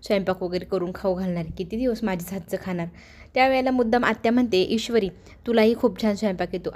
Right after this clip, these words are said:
आजच्या दिवशी तू पूर्ण स्वयंपाक राकेशजींना करून खाऊ घाल."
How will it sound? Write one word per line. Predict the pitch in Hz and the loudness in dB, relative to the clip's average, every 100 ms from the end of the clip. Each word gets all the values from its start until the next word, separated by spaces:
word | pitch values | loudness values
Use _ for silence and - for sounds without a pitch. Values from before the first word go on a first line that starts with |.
| - | -6
आजच्या | 185 180 - 185 | -6 -6 -6 -4
दिवशी | 214 214 196 175 - - - - - - | -4 -4 -6 -6 -14 -20 -20 -20 -16 -6
तू | 254 | -4
पूर्ण | 254 220 233 | 0 2 0
स्वयंपाक | 233 226 220 214 | 0 -2 -2 0
राकेशजींना | 202 190 202 196 208 190 | -2 0 -2 -2 -2 -4
करून | 190 185 190 | -2 -2 -2
खाऊ | - 190 | -4 -4
घाल." | 185 | -2